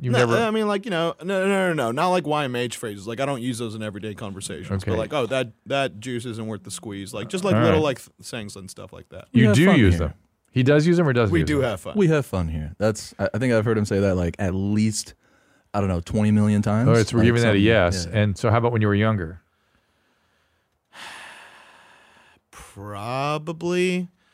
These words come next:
Speaker 2: But I think for the most part, whenever I would say it, it was, like, it's always, uh, uh, uh,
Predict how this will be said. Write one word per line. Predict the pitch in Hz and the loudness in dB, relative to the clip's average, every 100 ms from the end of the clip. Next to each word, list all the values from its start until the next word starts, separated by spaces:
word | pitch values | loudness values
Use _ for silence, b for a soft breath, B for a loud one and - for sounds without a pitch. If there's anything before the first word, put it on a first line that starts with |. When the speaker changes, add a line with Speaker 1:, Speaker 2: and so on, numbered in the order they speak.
| _ _ | _ _
Speaker 2:
But | 147 | 0
I | 160 | 0
think | 196 202 | -2 -4
for | 208 | -2
the | 160 | -2
most | 135 156 - | -2 -4 -4
part, | 143 | -4
whenever | 127 127 123 | -4 -4 -2
I | 123 | -2
would | 113 | -4
say | - 120 135 147 | -4 -4 -2 -4
it, | 113 | -4
it | 131 | -4
was, | 127 123 b b b | -4 -8 b b b
like, | 160 | -4
it's | 175 | -2
always, | 156 147 180 202 202 185 - - - | 0 2 4 4 4 0 -4 -6 -4
uh, | |
uh, | 147 139 131 110 117 127 120 107 - | 0 2 0 -2 -4 -4 -2 -4 -6
uh, | 117 113 | -6 -6